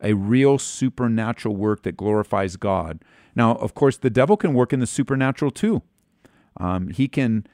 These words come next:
he can send lying signs and wonders that appear to be ori-, originated from God,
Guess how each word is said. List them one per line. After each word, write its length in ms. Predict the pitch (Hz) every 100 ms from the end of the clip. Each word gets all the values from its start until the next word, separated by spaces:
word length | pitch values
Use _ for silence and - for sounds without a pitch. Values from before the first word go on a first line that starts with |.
| _
he 180 | _ 143
can 360 | 143 135 117 113
send 600 | - - - 139 131 113 110
lying 680 | 113 135 151 143 117 101
signs 520 | 95 - 110 104 107 98
and 200 | 95 95
wonders 440 | 107 104 85 80
that 200 | 104 95 -
appear 500 | - - 202 240 226
to 80 |
be 360 | 131 110 90 87 _ _ -
ori-, 320 | 101 101 104
originated 600 | 107 101 95 95 90 90
from 180 | - 87
God, 340 | 85 78 78